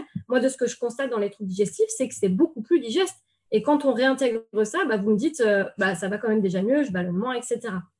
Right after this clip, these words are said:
Donc, euh, voilà. Après, c'est vrai que, voilà, chacun fait comme il veut aussi, après, avec sa conscience et tout. Nous, on est là aussi pour vous donner des conseils par rapport à ce qu'on voit, ce qu'on observe. Euh, mais voilà, après, chacun est libre, euh, est libre de faire ce qu'il veut.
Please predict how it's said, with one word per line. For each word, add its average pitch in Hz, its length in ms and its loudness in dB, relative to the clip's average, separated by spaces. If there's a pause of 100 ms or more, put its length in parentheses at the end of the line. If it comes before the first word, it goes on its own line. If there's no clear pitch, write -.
(340)
Donc, 208 220 0
euh, 220 60 4
voilà. 202 260 0
Après, - 240 -2
c'est 294 120 0
vrai 233 140 0
que, 262 60 -4
voilà, 170 180 0
chacun 269 300 -2
fait 277 120 -2
comme 233 200 0
il 220 120 4
veut 220 120 8
aussi, 208 300 4 (100)
après, - 280 -4
avec 202 200 6
sa 185 120 -8
conscience 208 420 -10
et 175 100 -8
tout. 294 180 -6 (260)
Nous, 254 100 6
on 285 80 6
est 247 100 8
là 254 100 6
aussi 240 220 0
pour 226 160 -4
vous 214 80 -2
donner 214 220 4
des 220 100 2
conseils 240 380 -2
par 214 120 -4
rapport 208 280 0
à 202 80 -2
ce - 80 -8
qu'on 196 160 -4
voit, 254 220 2
ce - 80 2
qu'on 214 140 -2
observe. 254 360 -2 (520)
Euh, 185 320 -2
mais 185 120 0
voilà, 170 160 -6 (100)
après, - 140 -8
chacun 226 260 -8
est 226 100 -2
libre, 214 260 -4
euh, 185 160 -4 (360)
est 208 60 -4
libre 220 160 -2
de 202 40 0
faire - 160 -4
ce - 80 -14
qu'il - 160 -14
veut. - 60 -12